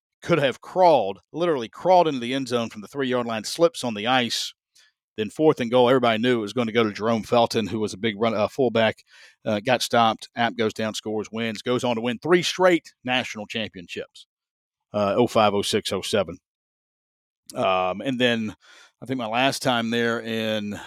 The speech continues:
twelve, something quirky happened, um, but lost there too. So,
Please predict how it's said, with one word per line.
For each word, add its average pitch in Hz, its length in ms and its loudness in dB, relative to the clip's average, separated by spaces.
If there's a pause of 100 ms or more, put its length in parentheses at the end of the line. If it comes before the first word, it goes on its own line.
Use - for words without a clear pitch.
(640)
twelve, 117 720 2 (960)
something 135 320 0
quirky 110 360 -2
happened, 101 460 -4 (200)
um, 87 520 -2
but 104 280 -4
lost 104 320 0
there 98 180 -4
too. 92 400 -6
So, 101 420 -4